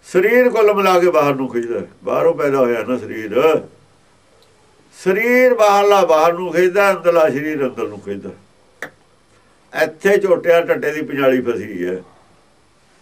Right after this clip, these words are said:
ਹੁਣ ਇਹ ਟੁੱਟੇ ਕਿਵੇਂ? ਟੁੱਟੇ ਕਿਵੇਂ? ਟੁੱਟਣੀ ਓ ਪੈਣੀ ਹੈ।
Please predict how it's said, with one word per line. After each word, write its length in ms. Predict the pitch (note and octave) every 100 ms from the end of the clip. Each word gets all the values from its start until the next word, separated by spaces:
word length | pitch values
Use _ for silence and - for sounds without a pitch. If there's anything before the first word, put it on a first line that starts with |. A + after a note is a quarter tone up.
| -
ਹੁਣ 80 | C3+
ਇਹ 60 |
ਟੁੱਟੇ 360 | D3+ D#3+ F3+ F3+
ਕਿਵੇਂ? 240 | F3+ E3+ - _ _ _ _ _ _ _ _ _ _ _ _ _ _ _ _ - - - - _
ਟੁੱਟੇ 260 | F#3 F3+ G#3
ਕਿਵੇਂ? 240 | C3 F2+ - _ _ _ _ _ _ _ _ _ _ _ _ _ _ _ _ _ _ _ _ _ _ _ _ _ -
ਟੁੱਟਣੀ 400 | F3+ - F#3 F3
ਓ 80 | D#3
ਪੈਣੀ 360 | C3 G2+ F#2
ਹੈ। 120 | F2